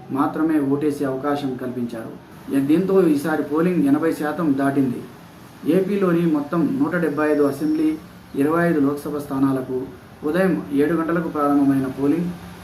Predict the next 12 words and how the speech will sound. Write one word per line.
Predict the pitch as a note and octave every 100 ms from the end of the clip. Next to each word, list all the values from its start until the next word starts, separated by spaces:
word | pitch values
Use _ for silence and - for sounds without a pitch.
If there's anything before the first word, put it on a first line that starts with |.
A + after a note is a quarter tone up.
| -
సాయంత్రం | D#3+ F#3 F3 D3
ఆరింటితో | C#3 D3+ F3 F3 F3
ముగిసింది. | D#3+ C3+ C#3+ B2 - - - - -
అయితే, | C3+ E3+ E3+ C#3+ - - - - - D3
గడువు | D#3 G3+ G3+
ముగిసినప్పటికీ | C#3 C#3 F3 F#3+ F3 F3 F3 G3+ G3+ - - - -
క్యూ | F#3
లైన్లలో | G#3 G3+ F3+ E3+
ఉన్నవారికి | D#3 D3+ D3+ D3+ D3 C#3+ C3+
ఓటేసే | C#3+ D#3 F3 F3 E3
అవకాశం | - D3+ D3 C#3+ D3
కల్పించారు. | C3+ C3 C#3 C3 A#2